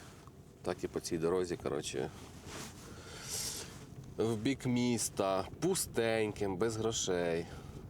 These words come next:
І скоріше всього, що нічого так і не буде, бо тому що вісім замовлень всього-навсього в ефірі "восьмерок", а це означає, що робота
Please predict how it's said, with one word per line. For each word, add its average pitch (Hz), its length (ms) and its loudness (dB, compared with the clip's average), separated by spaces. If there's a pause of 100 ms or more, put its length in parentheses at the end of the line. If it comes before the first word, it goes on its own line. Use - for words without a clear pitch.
(220)
І 127 40 -4
скоріше 113 380 0
всього, 104 420 0
що 92 140 -4
нічого 95 280 0
так 98 200 -2
і 87 60 2
не 87 120 4
буде, 98 280 2
бо 85 120 0
тому 82 240 2
що 87 180 2
вісім 127 500 2
замовлень 95 500 4
всього-навсього 82 720 2
в 80 60 4
ефірі 82 320 2
"восьмерок", 135 540 0
а - 60 -4
це - 140 -2
означає, 80 420 0
що 78 160 -2
робота 92 400 0